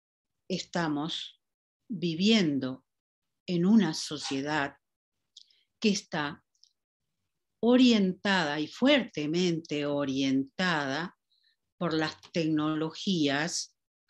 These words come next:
digitales. Las tecnologías digitales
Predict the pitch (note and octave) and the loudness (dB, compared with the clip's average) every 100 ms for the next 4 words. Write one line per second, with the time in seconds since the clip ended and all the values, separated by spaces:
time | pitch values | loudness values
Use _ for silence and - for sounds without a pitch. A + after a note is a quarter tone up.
0 | - - E3 F3+ - D#3+ - C#3 A#2 A2+ | -20 -16 -2 -2 0 -6 -2 -2 -2 -4
1 | A#2 A#2 - - _ _ _ _ _ - | -4 -4 -6 -8 _ _ _ _ _ -14
2 | G3+ F3+ - G3+ G#3 G#3+ G#3+ C#4 C#4+ A#3+ | -6 -4 0 2 2 0 2 4 4 4
3 | G#3 - D#3+ - G3+ G3 F3 F#3+ - | 0 -4 -8 0 2 2 2 -2 -6